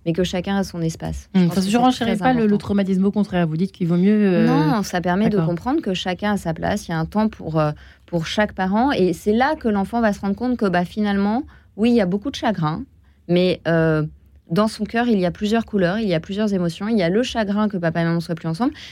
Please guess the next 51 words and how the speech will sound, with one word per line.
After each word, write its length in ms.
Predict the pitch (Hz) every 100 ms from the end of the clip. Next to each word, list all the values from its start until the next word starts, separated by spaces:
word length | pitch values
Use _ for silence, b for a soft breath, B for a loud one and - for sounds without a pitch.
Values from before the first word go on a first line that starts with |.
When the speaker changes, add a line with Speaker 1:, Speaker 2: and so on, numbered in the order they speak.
| B
Speaker 1:
mais 80 | 190
il 40 | 202
y 20 |
a 40 |
aussi 200 | 220 -
le 140 | 311 220
plaisir 320 | 208 202 262
de 80 | 220
découvrir 480 | 190 185 185 233
que 80 | 233
quand 160 | 214 226
il 120 | 240
est 40 |
avec 180 | 233 202
maman 240 | 190 185 185
ou 40 |
quand 100 | 214
il 140 | 247 247
est 40 |
avec 200 | 202 180
papa, 320 | 170 160 160 B B B
il 20 | 175
n'y 60 |
a 40 | 175
pas 140 | 247
les 100 | 247
cris, 300 | - 165 165 b b
maman 240 | - 175 226
est 80 | 214
plus 240 | - 233
disponible, 600 | 226 240 214 196 175 196 202 B -
euh, 200 | 170 165 160
papa 280 | 202 202 233
essaye 220 | 220 190
pas 160 | 208
de 60 | 220
rentrer 260 | 214 196 190
le 40 |
plus 100 | 180
tard 160 | 185 185
possible 320 | 185 - 185
du 60 |
travail, 380 | 180 175 165 151 190 b -
maman 220 | 185 196
lit 140 | 214 240
des 240 | 247 233
histoires 360 | 226 - 220 214
au 80 |
lieu 160 | 202 190
de 40 |
pleurer, 400 | 170 190 170 165